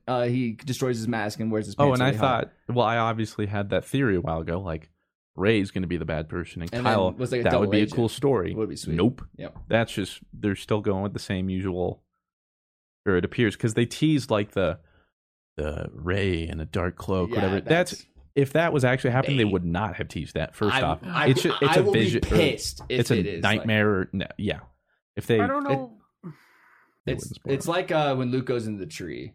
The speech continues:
Speaker 1: and, like, sees
Speaker 2: Yeah.
Speaker 1: himself in, like, Darth Vader's mask. I think it's something like that.
Speaker 3: See, that ca-, that brings tension, 'cause when you get to the final fight, you're like, "Oh, what if he, oh, what if he actually turns?"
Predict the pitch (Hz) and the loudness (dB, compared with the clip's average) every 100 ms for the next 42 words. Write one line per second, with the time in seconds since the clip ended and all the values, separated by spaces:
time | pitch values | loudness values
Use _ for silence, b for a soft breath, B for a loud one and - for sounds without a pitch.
0 | - 98 95 - 110 92 - 95 92 90 | -14 -12 -10 2 4 4 0 -6 -6 -12
1 | 71 87 82 - 67 64 52 50 - - | -12 -12 -12 -12 -14 -14 -16 -18 -20 -12
2 | 110 120 92 78 76 - - _ - - | -8 -6 -8 -10 -14 -16 -20 _ -20 -20
3 | _ _ _ _ _ _ _ _ _ _ | _ _ _ _ _ _ _ _ _ _
4 | _ _ _ - - 262 208 254 247 175 | _ _ _ -12 0 2 4 0 -2 0
5 | 214 202 233 226 233 196 - 262 240 202 | 0 2 0 0 -2 -4 -6 -6 -4 -6
6 | 160 147 b b b 226 254 262 214 262 | -6 -12 b b b -10 -4 -2 -4 -4
7 | 262 254 254 233 214 269 262 214 208 180 | -6 -2 -2 -2 0 0 2 0 0 0
8 | - 175 170 139 131 165 160 175 156 - | -2 -6 -6 -6 -4 -4 -4 -6 -10 -8
9 | 156 147 165 165 156 151 - 139 175 190 | -6 -2 -2 -2 -4 -6 -12 -8 -4 -4
10 | 143 135 | -4 -10